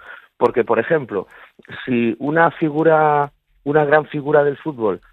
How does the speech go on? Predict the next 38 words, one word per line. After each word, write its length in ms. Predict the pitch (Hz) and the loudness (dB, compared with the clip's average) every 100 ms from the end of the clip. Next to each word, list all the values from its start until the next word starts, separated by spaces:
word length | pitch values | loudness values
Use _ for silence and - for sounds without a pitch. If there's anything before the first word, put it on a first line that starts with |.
| _ _ _ | _ _ _
falta 280 | 147 147 143 | 0 2 0
a 40 | |
su 140 | 139 127 | -2 0
trabajo, 360 | 123 135 135 | 2 2 0
es 80 | 110 | -8
decir, 160 | - 113 | -10 -6
no 120 | 135 | -4
juega 240 | - 139 120 | 0 2 2
determinados 380 | 120 120 127 | 0 -4 -2
partidos, 200 | - 131 | -2 -2
no 60 | 170 | 2
hablamos 180 | 160 156 | 2 2
del 140 | 135 | 0
parto, 560 | - 151 156 123 147 147 | 2 2 0 -2 -2 0
no 100 | 127 | -2
hablamos 340 | 123 131 131 | 0 0 -2
de 100 | 123 | -6
esos 200 | 127 127 | -8 -8
momentos, 420 | 117 104 92 98 - | -8 -8 -8 -12 -10
¿eh? 40 | 143 | -6
De, 320 | 120 120 120 | -6 -4 -6
en 80 | 117 | -8
ese, 160 | 117 | -8
en 80 | 131 | -12
ese 160 | 113 135 | -12 -6
caso 260 | 131 - | -6 -6
yo 180 | 123 120 | -6 -6
soy 240 | 117 135 107 | -6 -8 -4
bastante 340 | 113 131 - | -6 -4 -6
taxativo, 540 | 120 110 117 127 123 - - - | -4 -4 -6 -4 -4 -4 -10 -14
pero 140 | - 120 | -8 -4
si 80 | 117 | -2
hablamos 220 | 143 156 | -2 -4
de 40 | |
ese 140 | 151 - | -6 -2
permiso 420 | 143 139 139 131 | -2 -2 -6 -4
de 80 | 127 | -2
paternidad, 680 | 131 127 120 113 123 135 | 0 0 -2 -2 0 0